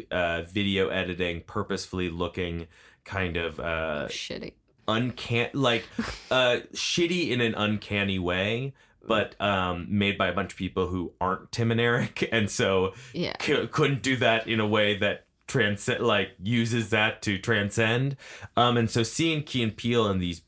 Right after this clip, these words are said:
Speaker 1: beautifully done
Speaker 2: Yeah.
Speaker 1: genre parodies, I remember was a real, uh, breath of fresh air.
Speaker 2: So, yeah, so I think, like, because of that, he definitely has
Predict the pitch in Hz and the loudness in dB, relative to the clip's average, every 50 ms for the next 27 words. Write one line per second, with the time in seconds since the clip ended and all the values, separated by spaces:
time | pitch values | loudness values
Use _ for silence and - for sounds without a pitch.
0 | _ _ - 123 117 120 156 185 202 196 180 - - - 101 98 87 80 - 98 | _ _ -6 -2 0 2 4 4 4 4 4 2 0 -2 -2 -2 -2 -2 0 0
1 | 95 92 90 85 87 85 - - 85 - 98 95 104 113 110 101 - - 95 87 | 0 0 0 -2 -4 -6 -8 -8 -4 0 2 2 2 2 0 0 -2 -2 -4 -4
2 | 87 85 80 85 82 78 80 80 87 90 87 87 87 87 85 80 82 82 80 78 | -4 -4 -4 -6 -6 -8 -8 -8 -6 -4 -4 -2 -2 -2 -2 -2 -2 -4 -4 -6
3 | 80 82 80 - - - - - _ - 98 120 127 123 117 - - - - - | -8 -10 -12 -14 -18 -20 -20 -16 _ -2 0 2 2 0 0 -4 -8 -10 -6 -2
4 | 92 90 85 82 - - 104 101 98 - 95 - - 87 82 - - 95 117 123 | 0 0 0 0 0 0 0 0 0 -2 -4 -2 -2 -2 -2 -2 -2 0 0 2
5 | 110 95 82 82 82 - - _ - - - - - - - - - 240 233 233 | 2 2 0 -2 -4 -6 -10 _ -16 -12 -12 -12 -8 -6 -4 -2 -2 0 0 0
6 | 233 226 233 277 302 302 - - - - 233 233 233 - - 269 277 311 302 330 | 0 0 2 2 2 2 0 0 -2 0 0 0 -2 -2 -2 -2 -2 -2 0 -2
7 | 330 320 294 226 226 185 214 202 - - - 233 240 247 262 254 262 220 202 175 | -2 -2 -2 -2 -2 -4 -4 -6 -6 -6 -4 -2 -2 0 0 -2 -4 -4 -2 0
8 | 180 170 170 165 160 156 156 156 - 196 180 - 202 214 226 - 254 254 254 226 | 2 2 2 2 2 0 -2 -4 -6 -6 -4 -2 -2 -2 -2 -2 -2 -2 -2 -2
9 | 196 185 180 196 185 170 170 165 160 160 - - - - | -2 -2 -2 0 0 0 0 -2 -2 -4 -6 -6 -8 -8